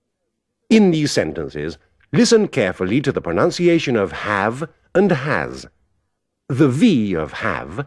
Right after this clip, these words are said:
is pronounced with the sound of the F in fat, and S in has is pronounced with the sound of the S at the beginning of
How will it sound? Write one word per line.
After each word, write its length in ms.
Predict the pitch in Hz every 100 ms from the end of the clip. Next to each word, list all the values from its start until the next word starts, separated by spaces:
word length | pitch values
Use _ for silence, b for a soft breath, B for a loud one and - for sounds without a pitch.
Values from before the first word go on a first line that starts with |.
| _ _ _ _
is 120 | 170
pronounced 380 | - 196 151 147
with 80 | 170
the 80 | 185
sound 300 | 143 107 117
of 160 | 101
the 200 | 92 87
F 380 | 98 120 139 _ -
in 180 | 156 160
fat, 500 | - - 120 - - _ _ _ _ _ _
and 220 | 123 135 - -
S 340 | 208 117 - b b -
in 140 | 120
has 480 | 92 110 80 95 113 _ _ _
is 160 | - 180
pronounced 380 | - 196 143 139
with 120 | 190
the 140 | 185 123
sound 180 | 110
of 80 | 90
the 180 | 73 69
S 240 | 95 113 - -
at 80 | 175
the 140 | 190
beginning 340 | 202 180 175 160
of 140 | 151